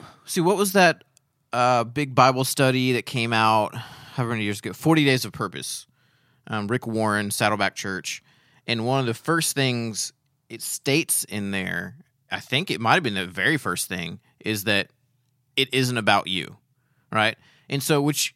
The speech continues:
of course, we, like we just said, we completely agree with and, um, en-, endorse. What shocked me about that Bible study and is its wild success was even that statement was so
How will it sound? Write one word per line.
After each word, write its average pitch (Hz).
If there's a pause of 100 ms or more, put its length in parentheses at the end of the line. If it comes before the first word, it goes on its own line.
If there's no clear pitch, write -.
of 131
course, 147
we, 127
like 104
we 113
just 208
said, 110
we 117
completely 101
agree 98
with 95 (100)
and, 92 (480)
um, 95
en-, 107
endorse. 104 (320)
What 139
shocked 170
me 139
about 113
that 95 (300)
Bible 120
study 92
and 98
is 95 (220)
its -
wild 110
success -
was 123
even 151
that 135
statement 113
was 113
so 127